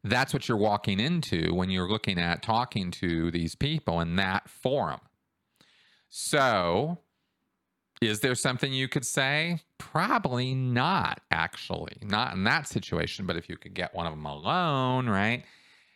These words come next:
See, coercive control is built on isolation, manipulation, and control. This isolation factor is important. What does isolation do? It removes you from that empowerment that the group or your fellow per-, people, your friends, your family,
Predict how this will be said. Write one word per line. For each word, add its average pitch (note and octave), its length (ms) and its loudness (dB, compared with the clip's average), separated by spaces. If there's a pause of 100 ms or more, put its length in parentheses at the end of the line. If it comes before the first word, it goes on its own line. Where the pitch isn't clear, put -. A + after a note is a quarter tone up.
See, D3 220 -2
coercive A3 540 0
control E3+ 640 4
is A2+ 100 -4
built C#3+ 320 0
on A2+ 240 0
isolation, B2 760 0
manipulation, G2 680 0
and F#2+ 100 -2
control. G#2+ 480 0
This G#2 220 0
isolation B2 680 0
factor C#3 340 0
is B2 120 -2
important. E3 500 -2 (480)
What A#2+ 120 2
does C3 140 0
isolation C3 760 0
do? E2 340 0
It - 180 0
removes A#2+ 840 -2
you F#2+ 280 -2
from A2 380 0
that F#2 180 2
empowerment G2+ 920 0
that A2 120 -4
the A#2 80 -4
group A#2 500 -4
or G2 360 0
your F#2 600 0
fellow G#2+ 440 0
per-, C3 340 -2
people, C#3 480 -2
your F2 100 0
friends, B2 420 -4
your F2+ 80 -6
family, A2 500 -4